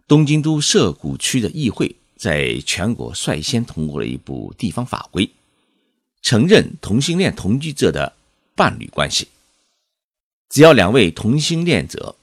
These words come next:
向涩谷区政府递交申请书，政府将向他们颁发一个伴侣关系证明书。虽然这一份伴侣关系证明书不正面承认其夫妻关系，但是呢，基本上让他们拥有了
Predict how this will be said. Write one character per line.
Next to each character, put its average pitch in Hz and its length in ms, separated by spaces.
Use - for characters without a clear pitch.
向 78 340
涩 - 280
谷 71 160
区 - 160
政 92 180
府 60 160
递 101 220
交 104 160
申 151 180
请 110 160
书， - 220
政 165 200
府 - 240
将 107 140
向 85 100
他 87 120
们 87 140
颁 98 200
发 98 260
一 76 80
个 71 180
伴 104 300
侣 55 180
关 113 260
系 - 240
证 - 160
明 - 140
书。 - 240
虽 240 200
然 117 120
这 160 140
一 123 100
份 92 440
伴 135 240
侣 90 40
关 113 200
系 107 60
证 139 140
明 87 160
书 120 280
不 170 80
正 170 260
面 76 240
承 - 220
认 101 160
其 - 160
夫 - 160
妻 - 140
关 73 180
系， - 180
但 76 140
是 76 140
呢， 76 100
基 196 240
本 - 180
上 - 300
让 76 140
他 78 140
们 78 160
拥 120 160
有 120 120
了 - 240